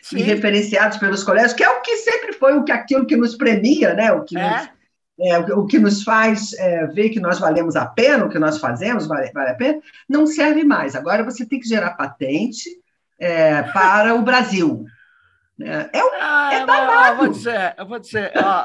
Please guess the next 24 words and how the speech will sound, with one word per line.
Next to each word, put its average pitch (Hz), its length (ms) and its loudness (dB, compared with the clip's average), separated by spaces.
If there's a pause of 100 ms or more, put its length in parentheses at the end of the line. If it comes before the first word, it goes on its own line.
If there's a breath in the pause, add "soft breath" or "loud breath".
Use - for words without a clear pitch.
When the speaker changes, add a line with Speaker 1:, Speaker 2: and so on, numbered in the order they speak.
(120)
Speaker 1:
eu, - 240 -4
ah, 202 260 -2
foi 247 160 -4
bom 226 200 -4
você, - 180 -10
você 196 340 -10
lembrar 180 360 -4
disso - 360 -10
da 170 120 -10
patente, 208 640 -12
porque - 300 -18
Speaker 2:
É. 175 560 -2 (680 soft breath)
Speaker 1:
eu 202 80 -12
vou, 220 320 -8
é, 208 300 -6
é, 190 340 -4
só, - 880 -2
é, 170 440 -8 (520)
só - 640 -4
a 220 140 -4
I 233 80 -6
B 185 140 -8 (160)
M, 143 320 -14 (520)
só - 120 -6